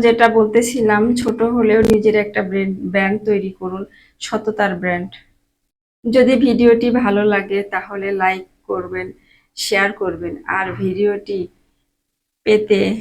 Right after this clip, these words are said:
চ্যানেলকে সাবস্ক্রাইব করতে ভুলবেন না প্লিজ। কমেন্টে লিখে জানান আপনি কিভাবে স-, ব্যবসা করতে চান, শুরু করতে চান।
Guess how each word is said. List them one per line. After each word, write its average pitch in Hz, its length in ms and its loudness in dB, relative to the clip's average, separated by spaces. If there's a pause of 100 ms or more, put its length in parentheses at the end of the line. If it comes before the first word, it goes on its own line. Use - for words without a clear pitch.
(1900)
চ্যানেলকে 202 600 -2
সাবস্ক্রাইব 214 600 -6
করতে 214 260 -2
ভুলবেন 202 380 -2
না 208 160 0
প্লিজ। 190 380 -6 (280)
কমেন্টে 214 480 0
লিখে 196 340 -4
জানান 185 340 -6
আপনি 220 420 -2
কিভাবে 208 520 -6
স-, - 220 -12 (400)
ব্যবসা 190 340 -6
করতে 190 340 -10
চান, 180 320 -10 (200)
শুরু 202 280 -4
করতে 185 360 -10
চান। - 260 -12